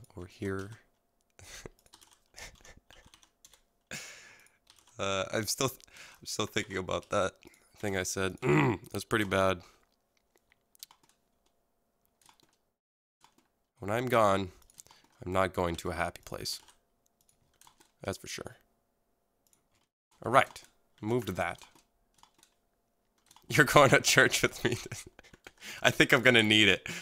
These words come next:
I'm gonna need, I'm gonna have to repent. <laughs> Okay,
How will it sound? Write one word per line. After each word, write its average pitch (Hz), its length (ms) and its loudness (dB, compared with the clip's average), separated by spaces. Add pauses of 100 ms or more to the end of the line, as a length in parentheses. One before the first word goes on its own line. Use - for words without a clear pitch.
(140)
I'm 101 80 -8
gonna 107 160 -2
need, 98 160 0
I'm 107 100 4
gonna 104 120 -2
have 107 80 -6
to 95 100 -4
repent. 92 720 0
<laughs> - 60 -16 (3500)
Okay, 101 520 -8